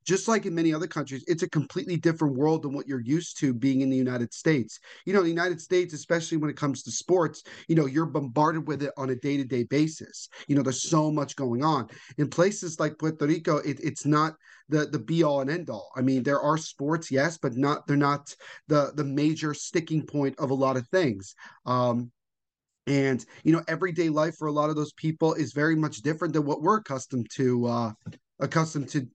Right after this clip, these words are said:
dealing with. You know, they're just a lot of very hardworking people who are just trying to make a living and trying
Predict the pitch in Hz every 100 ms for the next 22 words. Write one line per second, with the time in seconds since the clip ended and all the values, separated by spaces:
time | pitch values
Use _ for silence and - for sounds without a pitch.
0 | - 123 156 131 117 113 107 135 139 139
1 | - - - 160 170 175 160 - 160 147
2 | 143 117 117 156 160 165 160 151 156 151
3 | 147 151 143 151 156 165 156 135 131 139
4 | 139 - 147 143 135 135 120 127 139 147
5 | 135 123 - 151 156